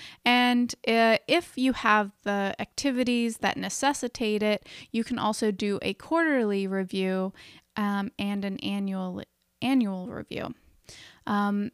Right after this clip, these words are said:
so I wanna share some of the things that you'll want to include on those types of reviews. Uh,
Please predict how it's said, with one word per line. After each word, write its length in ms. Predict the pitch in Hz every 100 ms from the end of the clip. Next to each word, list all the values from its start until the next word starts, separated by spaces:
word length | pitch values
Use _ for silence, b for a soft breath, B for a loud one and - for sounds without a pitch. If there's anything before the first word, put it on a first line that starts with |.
| -
so 440 | - 247 240 233 -
I 220 | 233 311
wanna 500 | 349 349 330 311 302 -
share 440 | - 254 262 277
some 240 | - 269
of 140 | 254 233
the 80 | 240
things 320 | 240 233 254
that 140 | 233
you'll 180 | 214 202
want 280 | 202 202 214
to 120 | 269
include 600 | 285 285 226 208 214 247 -
on 380 | 202 196 202 202
those 280 | 196 196 -
types 400 | - 196 - 233
of 80 |
reviews. 720 | 240 294 240 185 185 254 - - B B B B B -
Uh, 280 | 220 214